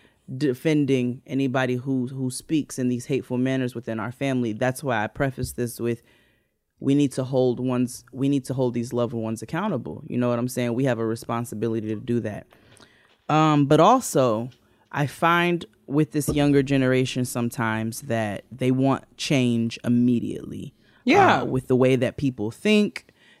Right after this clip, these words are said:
Speaker 1: and the way that they talk. And of course, you know, there's a way to honor and speak in a way that's respectful, even if you don't understand, because it's not always our job to understand. It's our jobs to be respect,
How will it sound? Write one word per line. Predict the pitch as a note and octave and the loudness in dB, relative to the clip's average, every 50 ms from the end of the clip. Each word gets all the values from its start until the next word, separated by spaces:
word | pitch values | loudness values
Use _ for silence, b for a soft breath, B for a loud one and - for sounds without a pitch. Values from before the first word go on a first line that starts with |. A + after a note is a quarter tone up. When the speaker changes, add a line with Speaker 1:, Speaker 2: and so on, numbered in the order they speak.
| b | b
Speaker 1:
and | - C3 C#3+ C3+ C3 B2 E2 - | -4 -2 0 0 0 -2 -4 -6
the | - A#2+ A#2 | -4 -2 -2
way | A#2+ B2 | 0 0
that | B2+ B2+ B2 - | 0 -2 -2 -2
they | A#2+ A#2+ | -2 -2
talk. | A2+ - - D#3+ C#3 C#3 C3+ B2 - - _ - | -2 -4 -2 0 2 2 2 -2 -4 -12 _ -8
And | C#3 D3 D3 | -4 -4 -4
of | C#3+ - - | -4 -6 -4
course, | - A#3+ A3+ G#3+ G3+ - - - - - _ _ _ _ _ _ _ _ _ - _ _ _ - | 0 2 2 2 2 -2 -6 -14 -16 -18 _ _ _ _ _ _ _ _ _ -20 _ _ _ -2
you | E3+ F#3 F3+ | 2 4 4
know, | E3 D3 C#3+ | 6 4 4
there's | C#3 F#3+ A#3 C4 B3+ | 6 4 4 6 4
a | G#3+ | 2
way | F3 F3+ F#3 F3+ | 2 4 4 4
to | D3+ | 2
honor | G2 G2+ C3+ C#3+ D3+ C#3+ C3 B2+ B2+ B2+ - _ _ - | 2 2 0 0 0 0 0 -2 -2 -4 -8 _ _ -8
and | - C#3 C#3 | -4 -4 -4
speak | - - - - F3 E3+ C#3+ - | -4 -6 -6 -2 -2 -2 0 0
in | C#3 C3 | -2 0
a | C3 | 2
way | C3 C3+ C3+ | 2 2 2
that's | B2 C3 B2+ - - | 0 -2 -4 -4 -8
respectful, | A2 A#2 - - - D3+ D3+ - - - D#3+ D3 - | -10 -8 -8 -4 -2 -4 -4 -4 -6 -6 -4 -2 0
even | C3+ C#3 B2+ C3 B2+ | 0 -2 0 0 -2
if | B2 B2+ - | -4 -2 -2
you | C3+ C3 | -4 -2
don't | B2+ B2+ A#2 | -2 -2 -4
understand, | - B2 B2 G#2+ G#2+ A2+ - - B2+ A#2+ A2 G#2+ A2+ | -2 -4 -4 -4 -6 -10 -10 -8 -8 -6 -6 -8 -8
because | - A2+ - - B2+ A#2+ A2+ - - - b b b b b b | -10 -8 -4 -2 -2 -2 -2 -4 -10 -16 b b b b b b
it's | - B2 - - | -6 -6 -2 -2
not | D#3 D3 C#3+ C3 - - - - _ - | 0 0 0 0 -2 -6 -14 -18 _ -2
always | - C3+ C#3+ C#3 C3+ C3 | 0 2 2 4 2 2
our | B2+ C3 B2+ | 2 0 0
job | A#2+ C3 B2+ B2+ A2 - | 0 2 0 0 0 -2
to | - G#2+ | -4 -4
understand. | A#2 A#2 A#2+ A#2 - - B2 A2+ A2 G2 | -4 -4 -4 -6 -6 -6 -6 -6 -4 -4
It's | B2+ B2+ - | -4 -2 0
our | A#2+ A#2+ | 0 0
jobs | B2+ B2 B2+ A#2+ A#2+ - - | 0 0 0 0 0 -2 -4
to | - - B2 | -12 -10 -6
be | A#2+ A#2 | -6 -4
respect, | G2 A#2+ - - - C#3 C3+ C3 | -4 -6 -8 -4 -2 -2 -2 -2